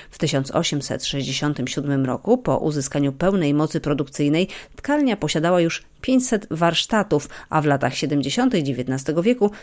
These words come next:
nawet tysiąc dwieście osiemdziesiąt. Mimo że proces tkania w pełni zmechanizowano,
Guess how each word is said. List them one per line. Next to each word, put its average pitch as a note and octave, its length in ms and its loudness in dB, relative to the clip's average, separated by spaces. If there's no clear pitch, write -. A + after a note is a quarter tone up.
nawet D4 400 0
tysiąc F3+ 380 0
dwieście C#3 440 -2
osiemdziesiąt. - 640 -6
Mimo C#3 460 2
że F#3+ 160 2
proces C3 420 -6
tkania E3 520 -2
w - 120 -10
pełni F3 400 2
zmechanizowano, C#3+ 840 2